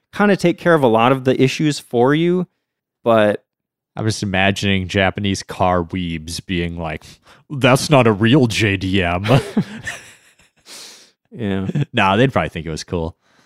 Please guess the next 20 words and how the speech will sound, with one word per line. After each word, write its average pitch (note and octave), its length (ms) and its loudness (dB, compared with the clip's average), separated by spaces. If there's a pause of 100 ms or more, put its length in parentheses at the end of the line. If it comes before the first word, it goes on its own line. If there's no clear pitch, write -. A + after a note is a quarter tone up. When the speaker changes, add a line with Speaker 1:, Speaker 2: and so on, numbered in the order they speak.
(420)
Speaker 1:
Yeah. D#3 220 2 (300)
Well, C3 160 2
a C#3 40 6
lot D3 160 4
of D3 80 -4
people A#2+ 240 0
think A2 320 -4 (200)
these A2+ 180 -4
J B2+ 200 0
D B2 80 2
M A#2+ 140 2
cars A#2+ 340 0
are - 80 -6
pretty A2+ 260 -2
cool G2 260 -2
because G#2+ 340 -4
they A#2 100 -6
have G#2 340 -2 (300)
car D#3 240 2
clubs, C3+ 480 2